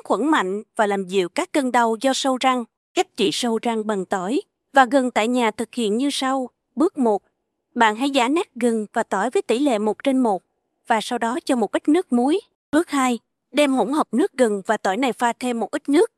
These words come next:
để làm loãng ra để tránh gây kích ứng lên nướu. Bước ba, dùng một miếng bông còn thấm nước hỗn hợp tỏi và gừng chấm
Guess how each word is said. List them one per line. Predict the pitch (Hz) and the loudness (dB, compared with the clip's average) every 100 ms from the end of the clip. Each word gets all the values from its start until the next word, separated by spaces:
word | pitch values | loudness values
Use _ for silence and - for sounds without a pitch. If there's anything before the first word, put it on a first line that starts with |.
| _ | _
để | - 240 | -4 0
làm | 254 214 | 0 0
loãng | 208 196 | -2 -2
ra | 277 240 208 | -2 0 0
để | 190 | -4
tránh | - 247 330 | -4 -2 -2
gây | 277 | -2
kích | 233 330 - | -2 -4 -4
ứng | 262 | -2
lên | 339 240 | 0 0
nướu. | 240 269 403 _ _ _ _ _ | 0 0 -2 _ _ _ _ _
Bước | 220 320 - | -2 -2 0
ba, | 240 226 214 _ _ _ - | 0 2 -2 _ _ _ -4
dùng | 247 208 | -2 2
một | 202 - | 0 2
miếng | 254 349 | 0 2
bông | 302 233 196 | 2 2 -2
còn | - 208 185 | 0 0 0
thấm | 226 240 | -2 0
nước | 392 - | 0 0
hỗn | 254 269 | -2 0
hợp | 294 - | -2 -2
tỏi | - 190 185 349 _ _ _ | 0 0 0 -4 _ _ _
và | - 254 | 0 2
gừng | 247 247 | 2 2
chấm | 277 | 0